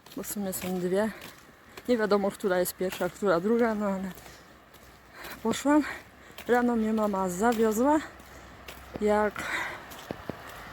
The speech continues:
jechała do pracy, a teraz sobie po prostu idę na nogach. Było pięć osób przede mną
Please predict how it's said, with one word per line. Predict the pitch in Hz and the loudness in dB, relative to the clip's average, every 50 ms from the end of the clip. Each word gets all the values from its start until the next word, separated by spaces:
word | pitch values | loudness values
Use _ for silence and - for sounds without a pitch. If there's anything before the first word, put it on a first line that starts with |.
| - - - - - - - - - - | -14 -14 -16 -16 -14 -14 -14 -14 -10 2
jechała | - 220 226 214 214 202 196 185 | 4 4 6 6 6 4 4 4
do | 185 | 2
pracy, | 175 - 254 285 302 294 - - 277 277 262 - - - - - 233 | 0 2 4 4 4 4 2 2 2 2 2 0 -4 -10 -8 -6 -2
a | |
teraz | 226 226 214 214 208 - - | 0 2 2 2 0 -2 -2
sobie | - 190 190 180 180 | -2 -2 -2 -2 -4
po | 190 | -6
prostu | - - 202 196 - - 190 | 0 0 0 0 2 0 0
idę | 185 165 170 170 | 2 2 2 0
na | 175 175 185 | 2 2 2
nogach. | 220 254 269 254 247 269 254 - - - - - - - - - - - - - - 196 | 4 4 4 6 6 4 4 4 0 -2 -2 -2 -2 0 0 0 0 0 0 2 4 6
Było | 233 247 233 226 220 214 208 - | 8 8 8 8 6 4 4 4
pięć | 285 277 262 233 254 | 6 6 6 4 2
osób | - 233 220 214 - - 214 190 - | 2 2 2 2 0 -2 -4 -4 -4
przede | - - - 208 196 185 190 190 | -8 -4 -2 -2 0 0 0 -2
mną | 190 196 208 226 254 294 | -2 -2 0 2 2 2